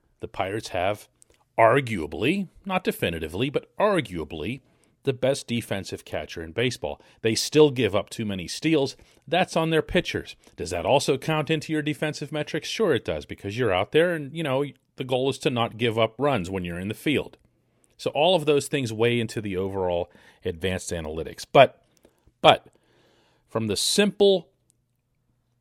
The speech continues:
basic, old school, rudimentary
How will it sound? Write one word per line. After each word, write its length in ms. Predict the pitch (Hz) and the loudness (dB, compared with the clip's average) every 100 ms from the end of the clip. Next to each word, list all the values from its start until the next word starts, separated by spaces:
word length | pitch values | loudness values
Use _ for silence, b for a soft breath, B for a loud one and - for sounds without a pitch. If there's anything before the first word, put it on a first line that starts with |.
| _ | _
basic, 640 | - 170 180 - 180 - - _ _ _ _ | 6 6 6 2 0 -2 -20 _ _ _ _
old 320 | 151 180 202 | 12 12 10
school, 580 | - - 147 143 139 127 _ _ _ _ _ _ | 4 0 4 4 4 -4 _ _ _ _ _ _
rudimentary 1000 | 90 85 156 196 180 170 139 120 117 120 | -6 2 6 6 6 2 2 2 2 -2